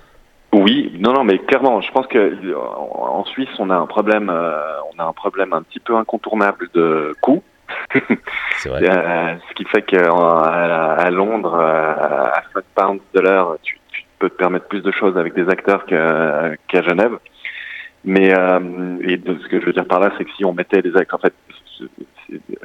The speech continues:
Speaker 1: à partir du moment où tu décides de mettre un acteur dans une salle ou une actrice,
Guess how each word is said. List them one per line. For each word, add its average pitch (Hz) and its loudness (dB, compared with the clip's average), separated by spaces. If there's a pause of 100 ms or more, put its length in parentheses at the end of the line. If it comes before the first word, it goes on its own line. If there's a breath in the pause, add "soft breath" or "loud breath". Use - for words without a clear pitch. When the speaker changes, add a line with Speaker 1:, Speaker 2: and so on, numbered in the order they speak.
(120)
Speaker 1:
à - -6
partir - -2
du 101 -2
moment 104 2
où 92 -2
tu - -8
décides 92 -6
de 95 0
mettre 85 -4
un 92 2
acteur 92 0
dans 87 -6
une - -16
salle 104 2 (280)
ou 87 -4
une 85 0
actrice, 110 0